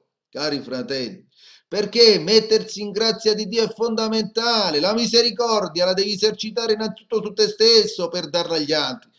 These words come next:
Ma se tu non, non ti ami in Dio e non eserciti la misericordia su di te, non ti converti, tante volte, cari fratelli,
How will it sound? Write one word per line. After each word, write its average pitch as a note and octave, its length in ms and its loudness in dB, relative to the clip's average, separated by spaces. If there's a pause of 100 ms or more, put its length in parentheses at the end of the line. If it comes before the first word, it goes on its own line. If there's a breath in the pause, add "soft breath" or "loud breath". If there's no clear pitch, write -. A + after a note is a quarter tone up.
(240 soft breath)
Ma G3+ 140 0
se A#3 220 0
tu C#4 160 -2
non, A#3 440 0
non A3 260 0
ti A3 160 2
ami F#3 320 2
in F3+ 160 0
Dio C3+ 680 -2
e F#3+ 120 -4
non G3+ 160 -2
eserciti G#3+ 560 0
la G#3+ 120 -2
misericordia G3+ 680 0
su F#3+ 100 -6
di F#3+ 140 -10
te, G#3+ 160 4
non A3 240 -2
ti A3 140 -6
converti, F#3 920 0 (920)
tante F#3+ 340 -6
volte, G3+ 440 2
cari F#3 260 -2
fratelli, F#3 520 -2